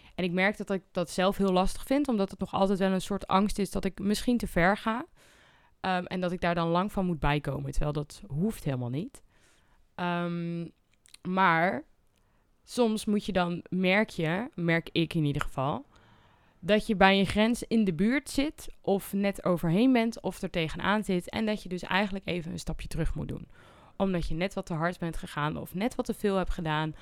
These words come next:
of gewoon een grens hebt bereikt. Dus goed je best hebt gedaan, maar dan moet je wel jezelf ook even de tijd geven om te herstellen. Ehm, en ik zie daar zelf altijd met een,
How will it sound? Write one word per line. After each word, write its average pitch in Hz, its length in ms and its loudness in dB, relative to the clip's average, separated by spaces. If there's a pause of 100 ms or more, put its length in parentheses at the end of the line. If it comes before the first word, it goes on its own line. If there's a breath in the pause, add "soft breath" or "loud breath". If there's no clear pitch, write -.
(300 loud breath)
of 247 420 10 (380)
gewoon 277 280 4
een 214 60 4
grens 277 300 2
hebt 214 120 2
bereikt. 160 300 -2
Dus 190 120 -6
goed - 180 0
je 190 60 -10
best 220 240 6
hebt 214 140 0
gedaan, 160 360 -2 (100)
maar 202 220 0
dan 233 80 0
moet 240 160 -2
je 196 60 -10
wel 202 140 2
jezelf 185 360 -4
ook - 80 -14
even 170 220 -10
de 160 60 -14
tijd 135 260 -8
geven - 280 -16
om 156 60 -14
te - 80 -14
herstellen. - 480 -10 (760 soft breath)
Ehm, 175 640 -4 (920 soft breath)
en 214 200 -4
ik - 180 -6
zie - 200 -2
daar 247 160 4
zelf 254 260 4
altijd 240 280 0
met 233 140 2
een, 220 100 -4